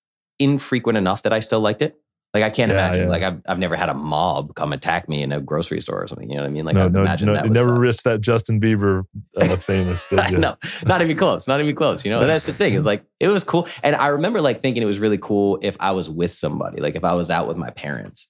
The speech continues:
Speaker 1: and somebody recognized me, I was like, "Oh, this is great. My parents get to see this." You know, it was still, like, a lot of
Speaker 2: Mm.
Speaker 1: external validation. Like, "Yo, love me. Look how special I am." You know what I mean? But
Speaker 2: Mm-hmm.
Speaker 1: yeah, so Thailand was great. And I met this, like, group of backpackers and ended up drinking, like, mushroom smoothies with them. And,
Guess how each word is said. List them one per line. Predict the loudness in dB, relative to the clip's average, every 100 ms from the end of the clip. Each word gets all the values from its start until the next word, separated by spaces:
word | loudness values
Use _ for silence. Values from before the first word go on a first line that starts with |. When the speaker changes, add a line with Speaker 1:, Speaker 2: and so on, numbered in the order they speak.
| -10
Speaker 1:
and | -8
somebody | -2 -2 -2
recognized | -2 -4 -6 -8 -8
me, | -8
I | -8
was | -8
like, | -10 -4
"Oh, | -2 0 0
this | -4 -4
is | -6
great. | -2 0 0 -2
My | -4 -2
parents | 0 0 0
get | -4
to | -6
see | -6 -6
this." | -6 -4
You | -2
know, | 0
it | 2
was | 2 2
still, | 0 4
like, | 4
a | 4
lot | 4
of | 2
Speaker 2:
Mm. |
Speaker 1:
external | -2 -2 -4 0
validation. | -2 -2 -6 -4
Like, | -2 0
"Yo, | 2
love | 2 0 0
me. | -4
Look | -4 -2
how | -2
special | -2 -4 -2 -2
I | -2
am." | -4 -8 -6
You |
know | -4
what | -2
I |
mean? | -2 -4 -8 _ _ _ _ _ _ _ 0
But | 2 4
Speaker 2:
Mm-hmm. | 4 2 2
Speaker 1:
yeah, | 0 0
so | -2 -2
Thailand | 0 0 0
was | -2
great. | -2 0
And | 2
I | 0
met | 0 -2
this, | -2
like, | -2 -2
group | -4
of | -2
backpackers | -2 -2 -2 -2 0 -2 -2
and | -4
ended | -4 -4
up | -4
drinking, | -6 -4 -2
like, | -4 -4
mushroom | -4 -4 -4
smoothies | -4 0 2 2 0
with | -2
them. | 0 0 2 0
And, | -2 -8